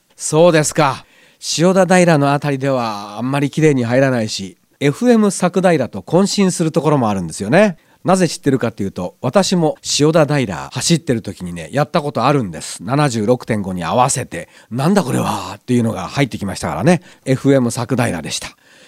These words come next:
すると、突然よく入るところに来まして、おー、よかったですね。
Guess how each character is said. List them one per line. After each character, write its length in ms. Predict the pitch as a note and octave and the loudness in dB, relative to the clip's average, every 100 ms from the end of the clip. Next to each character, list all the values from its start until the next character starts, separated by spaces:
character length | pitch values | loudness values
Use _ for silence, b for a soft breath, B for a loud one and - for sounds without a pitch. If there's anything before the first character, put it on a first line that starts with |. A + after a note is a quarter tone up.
| b - | b -4
す 160 | F3+ | 0
る 100 | G#3 | 2
と、 260 | G3+ G3+ - | 2 0 0
突 240 | D3+ D3+ A3 | -2 0 2
然 240 | A3 E3+ | 2 2
よ 140 | C#3 G#3+ | 2 2
く 100 | - | 2
入 240 | - A3 | 2 2
る 120 | F3 | 2
と 100 | B2+ | -2
こ 120 | A#2+ F3+ | 0 2
ろ 80 | |
に 100 | D#3 | 2
来 100 | A#2+ | 0
ま 120 | C3 C#3+ | -2 -2
し 80 | |
て、 200 | - G2 - | -2 -6 2
お 420 | D3 C#3+ C3 A#2 | 4 6 4 4
ー、 40 | A#2 | 0
よ 100 | C3 | 0
か 60 | |
っ 40 | - | 0
た 100 | G3+ | -4
で 60 | |
す 80 | - | -4
ね。 240 | G#2+ D2 | -4 -6